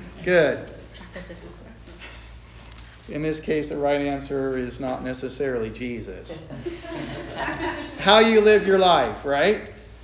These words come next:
He says, "Only let your manner of life," right? How, what you do with your life every day,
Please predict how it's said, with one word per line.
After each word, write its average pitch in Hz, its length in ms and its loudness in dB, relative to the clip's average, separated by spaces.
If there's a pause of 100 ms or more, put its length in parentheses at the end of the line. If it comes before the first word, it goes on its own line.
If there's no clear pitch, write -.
(220)
He 180 80 -6
says, 190 220 6
"Only 233 320 6
let 233 240 8
your 190 100 2
manner 208 440 6
of 170 120 4
life," 175 580 4
right? 190 380 6
How, 190 360 4
what 214 260 8
you 202 120 2
do 214 320 8
with 196 200 8
your 185 100 4
life 165 400 4 (140)
every 185 420 4
day, 160 560 2